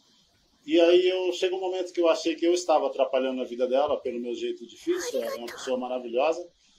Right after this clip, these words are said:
e ela a minha vida. Então eu resolvi sair de casa, é, é em Peruíbe, litoral paulista, onde eu morava, cento e setenta quilômetros da capital São Paulo. Fui pra Tocantins, onde residem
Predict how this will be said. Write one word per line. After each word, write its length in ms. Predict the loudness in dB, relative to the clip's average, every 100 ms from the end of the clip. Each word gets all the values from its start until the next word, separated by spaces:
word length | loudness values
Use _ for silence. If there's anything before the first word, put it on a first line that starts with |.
| _ _ _
e 160 | 0 6
ela 280 | 8 8 4
a 60 |
minha 200 | 0 -6
vida. 300 | -4 -2 -2 -4
Então 400 | -10 -8 -6 -4
eu 360 | -4 -2 -4 -8 -16 _ _
resolvi 880 | -2 0 0 0 0 2 2 -2 -2
sair 340 | 2 4 2
de 100 | -2
casa, 400 | 2 2 2 -4 _ _ _ _ _
é, 540 | -2 0 0 -2 -2 -2
é 40 |
em 80 | 4
Peruíbe, 520 | 6 6 6 4 4
litoral 420 | 0 2 2 2 4
paulista, 460 | 0 0 -4 -8 -16 -16
onde 140 | -12 -8
eu 60 |
morava, 500 | -6 -2 0 0 -4 -14 _ _ _ _ _
cento 280 | -8 -6 -6
e 20 |
setenta 320 | -8 -8 -8
quilômetros 360 | -4 -2 -2 -4
da 100 | -4
capital 320 | -4 -2 -2
São 180 | -2 -4
Paulo. 340 | 2 2 2 0
Fui 180 | -4
pra 160 | -2 -2
Tocantins, 580 | -4 -4 -4 0 0 0
onde 240 | -6 -6
residem 540 | -8 -6 -6 -6 -8